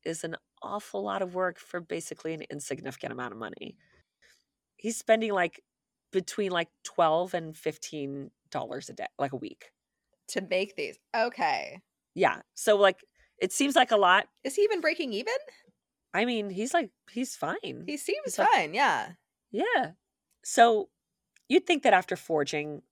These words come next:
Speaker 1: five hundred and eighty-five dollar bills that Emmerich would have gotten better at counterfeiting, but if you can believe it, he actually got worse.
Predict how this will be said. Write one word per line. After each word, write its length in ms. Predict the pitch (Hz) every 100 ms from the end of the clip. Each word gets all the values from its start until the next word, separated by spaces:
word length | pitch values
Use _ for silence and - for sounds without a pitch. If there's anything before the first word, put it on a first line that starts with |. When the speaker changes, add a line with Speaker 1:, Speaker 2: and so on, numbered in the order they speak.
| _
Speaker 1:
five 300 | - 160 143
hundred 340 | 147 147 135
and 120 | 156 165
eighty-five 460 | 180 180 143 139
dollar 260 | 143 127 127
bills 320 | 127 123 135
that 140 | 208 -
Emmerich 400 | 214 202 190 -
would 120 | 160
have 100 | 135
gotten 280 | 135 127 131
better 440 | 127 110 107 139 _ _ _ _ _ _
at 220 | 135 -
counterfeiting, 680 | - - - - - 113 147
but 200 | 156 151 -
if 200 | 151 -
you 140 | 208 262
can 200 | - 156
believe 320 | 131 131 131
it, 200 | 131 131 _ _ _ _ _ _ _ _
he 220 | _ 202 156
actually 380 | - - 101
got 200 | - - -
worse. 480 | - - - -